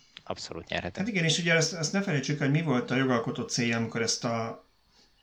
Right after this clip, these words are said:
Speaker 2: legalábbis én így értelmeztem annól, lehet, hogy nem, nem én értelmezem jól, amikor be-, beleírták ezeket a különböző kitételeket. Ugye arról volt szó, hogy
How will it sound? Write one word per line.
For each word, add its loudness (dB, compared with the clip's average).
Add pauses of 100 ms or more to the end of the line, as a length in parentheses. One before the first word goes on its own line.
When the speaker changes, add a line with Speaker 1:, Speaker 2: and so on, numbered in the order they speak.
Speaker 2:
legalábbis 0
én 8
így 10
értelmeztem 2
annól, 0
lehet, 4
hogy -4
nem, -2
nem -2
én -2
értelmezem 0
jól, 4
amikor 0
be-, 4
beleírták 4
ezeket -2
a -6
különböző 2
kitételeket. 2
Ugye 4
arról 6
volt 0
szó, 4
hogy 4